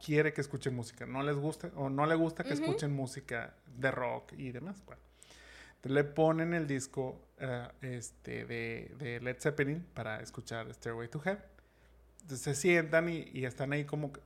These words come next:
Speaker 1: <laughs> incluso ahí sale, este, la mamá de, de Cameron, la mamá real de,
Speaker 2: Ujú.
Speaker 1: de, de Cameron Crowe, y sale otro chavo ahí también. Entonces,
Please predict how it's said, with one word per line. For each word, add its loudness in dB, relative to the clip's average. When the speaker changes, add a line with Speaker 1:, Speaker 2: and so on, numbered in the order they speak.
Speaker 1:
<laughs> -12
incluso 2
ahí 4
sale, 4
este, -6
la 0
mamá -2
de, -2
de -4
Cameron, -2
la -4
mamá -4
real 2
de, -2
Speaker 2:
Ujú. -4
Speaker 1:
de, -8
de -10
Cameron -6
Crowe, 2
y 0
sale 8
otro 4
chavo 2
ahí 0
también. -12
Entonces, -4